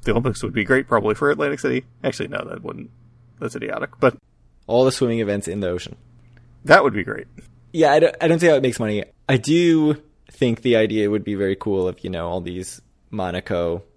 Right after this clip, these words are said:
Speaker 2: F one drivers pulling up in their yachts, parking at
Speaker 1: <laughs>
Speaker 2: Trump
Speaker 1: At the,
Speaker 2: Marina.
Speaker 1: the, the Trump Marina.
Speaker 2: <laughs> Um,
Speaker 1: What-, whatever that casino's called these days.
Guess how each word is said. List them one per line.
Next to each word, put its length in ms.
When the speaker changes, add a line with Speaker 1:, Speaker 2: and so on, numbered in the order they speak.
Speaker 2:
F 180
one 180
drivers 400
pulling 320
up 160
in 80
their 120
yachts, 520
parking 420
at 220
Speaker 1:
<laughs> 200
Speaker 2:
Trump 240
Speaker 1:
At 140
the, 80
Speaker 2:
Marina. 340
Speaker 1:
the, 240
the 100
Trump 220
Marina. 320
Speaker 2:
<laughs> 160
Um, 380
Speaker 1:
What-, 260
whatever 340
that 280
casino's 380
called 200
these 180
days. 600